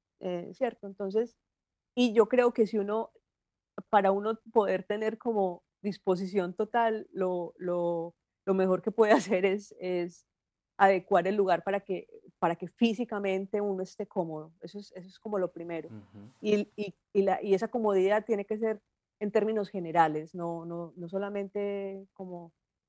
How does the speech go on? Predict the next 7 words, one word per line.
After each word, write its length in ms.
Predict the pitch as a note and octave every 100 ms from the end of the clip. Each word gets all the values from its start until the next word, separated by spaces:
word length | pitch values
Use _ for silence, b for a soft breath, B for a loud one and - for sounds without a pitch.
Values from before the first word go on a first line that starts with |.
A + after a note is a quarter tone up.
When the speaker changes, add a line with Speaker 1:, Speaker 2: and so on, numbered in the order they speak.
| _
Speaker 1:
para 160 | G3+ A3+
que 80 | G#3
esté 360 | - F3+ - _
cómoda 560 | - A3+ A#3+ C4 C4 C#4 _ _ _ _ _
cualquier 540 | F#3+ D#3+ - D#3+ B2+
persona, 600 | - E3+ - A#3+ F3+ D#3 _ _ _
¿cierto? 340 | _ C4+ A#3